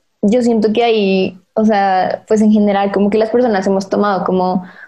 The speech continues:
como dos formas como de enfrentarnos como a la crisis desde, pues desde nuestras propias, pues, eh, subjetividades, diría yo. Eh, está la gente que todavía lo niega un poco y como que,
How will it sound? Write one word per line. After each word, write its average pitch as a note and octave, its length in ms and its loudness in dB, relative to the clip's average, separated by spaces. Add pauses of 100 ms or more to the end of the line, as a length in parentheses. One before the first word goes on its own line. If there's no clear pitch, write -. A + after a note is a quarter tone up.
(400)
como G#3+ 260 0
dos G#3+ 200 -2
formas G3 420 0
como F#3+ 260 0
de F#3+ 280 0
enfrentarnos G3 640 -2
como F#3 180 -2
a F3+ 60 -2
la F#3+ 120 -2
crisis F#3+ 340 2
desde, F3+ 580 0 (460)
pues G#3+ 160 0
desde G3 240 2
nuestras F#3+ 340 -2
propias, F#3 680 -2 (420)
pues, A3 280 -2 (100)
eh, G3+ 200 0
subjetividades, F#3+ 840 0
diría F3 300 2
yo. - 140 -6 (500)
Eh, G3+ 280 0
está G3+ 180 0
la G#3+ 100 0
gente G#3+ 260 -2
que B3+ 460 0
todavía A3+ 280 2
lo G#3 120 2
niega A3 220 2
un F3+ 100 0
poco G#3+ 360 2
y G#3+ 200 0
como A3+ 220 -2
que, A3+ 360 0